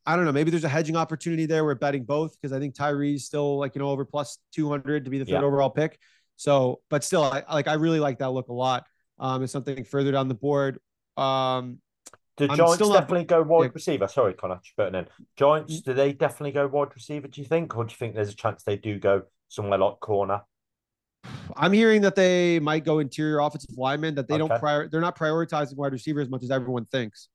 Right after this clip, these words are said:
Speaker 2: Okay.
Speaker 1: Um, and so also Peter Schrager mentioned on one of his, uh, latest pods that they would not want, like, one of the smaller wide receivers. So, like, if they did pick a wide receiver, it would be, like, a Quentin Johnston, not a
Speaker 2: Okay.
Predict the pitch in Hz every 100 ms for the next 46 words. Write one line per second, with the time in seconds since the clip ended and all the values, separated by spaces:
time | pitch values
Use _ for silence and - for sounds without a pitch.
0 | _ 107 - 110 127 127 123 120 117 _
1 | - 135 117 143 139 135 131 - _ _
2 | - 160 185 151 160 160 143 170 156 156
3 | 151 143 160 143 139 135 143 143 143 143
4 | 120 - 139 131 131 147 151 139 - _
5 | _ 147 143 143 117 135 127 120 _ _
6 | _ _ _ - 131 139 139 139 139 139
7 | 131 123 131 151 - 151 151 180 151 135
8 | 156 147 - 151 156 165 156 165 165 175
9 | 170 196 - 143 135 131 135 123 160 151
10 | 165 160 156 147 - 160 180 151 127 139
11 | 135 123 127 - 151 135 135 135 139 -
12 | 165 165 143 143 135 127 117 104